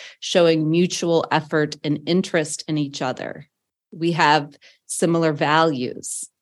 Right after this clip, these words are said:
<laughs> We enjoy spending time together. I don't feel anxious around this person." These are the things you should be looking for. And if you continue to engage with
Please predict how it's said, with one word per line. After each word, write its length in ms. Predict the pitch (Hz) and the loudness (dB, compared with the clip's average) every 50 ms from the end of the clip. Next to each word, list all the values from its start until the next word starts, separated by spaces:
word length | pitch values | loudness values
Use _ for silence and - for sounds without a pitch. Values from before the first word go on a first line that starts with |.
| _ _ | _ _
<laughs> 140 | - - 170 | -12 -4 0
We 300 | 202 196 180 180 190 185 | 0 2 2 4 6 6
enjoy 360 | 180 180 170 185 180 175 180 | 6 6 6 6 6 6 6
spending 460 | 175 - - 170 160 165 165 165 151 | 4 2 0 2 4 4 2 2 0
time 400 | - - - - 175 170 175 180 | -4 -10 -2 2 4 4 4 2
together. 640 | 180 - 180 139 151 139 131 - 113 110 - - - - - - - - - | 2 0 -2 0 2 0 0 0 -2 -6 -6 -8 -10 -14 -18 -18 -18 -10 0
I 80 | - 165 | 2 4
don't 220 | 180 175 175 170 | 4 4 4 4
feel 300 | 185 180 165 - - _ - | 4 2 2 2 0 _ 0
anxious 580 | 170 170 175 175 - - - 170 156 147 - - - | 4 4 4 4 2 0 -2 -2 -2 -2 -4 -8 -8
around 340 | 160 151 151 139 143 139 | -4 -2 -2 -2 0 -2
this 200 | 135 139 135 139 | -2 -4 -6 -8
person." 580 | - - 151 127 135 - - - - - - _ _ _ _ _ _ _ _ _ - - _ _ _ - | -10 -8 -8 -8 -8 -8 -10 -10 -10 -10 -12 _ _ _ _ _ _ _ _ _ -20 -20 _ _ _ -4
These 280 | - 196 214 220 202 226 | 0 2 2 4 6 4
are 60 | 214 | 6
the 140 | 202 202 196 | 6 4 2
things 400 | 202 175 160 156 156 151 151 156 | 2 2 2 2 2 0 -2 -4
you 80 | 147 | -4
should 240 | 143 - - 147 127 | -6 -4 -4 -4 -4
be 160 | 143 143 135 | -4 -4 -4
looking 360 | 131 120 110 - - - - 143 | -4 -6 -8 -10 -12 -12 -12 -12
for. 280 | - - - - - _ _ _ _ _ _ _ _ _ _ _ _ _ - | -12 -10 -10 -10 -12 _ _ _ _ _ _ _ _ _ _ _ _ _ -4
And 160 | - 170 170 170 | 0 2 2 2
if 180 | 165 170 - | 2 0 -2
you 160 | 185 190 202 | -2 -2 -2
continue 1000 | 202 - - 190 175 170 - - - - 185 175 185 202 214 233 254 277 294 285 285 - - - - _ - - | -2 -2 -2 -2 -2 -2 -4 -6 -4 -2 0 2 2 2 4 2 2 0 0 -4 -8 -20 -20 -20 -20 _ -14 -4
to 160 | - 190 175 | 0 2 2
engage 920 | 170 165 156 139 - 160 147 147 156 165 190 214 240 247 - - - _ _ _ _ - | 2 2 0 2 4 4 4 6 6 4 2 0 -2 -6 -8 -10 -10 _ _ _ _ -2
with 360 | 147 160 156 151 156 - - | 4 4 4 4 2 -6 -20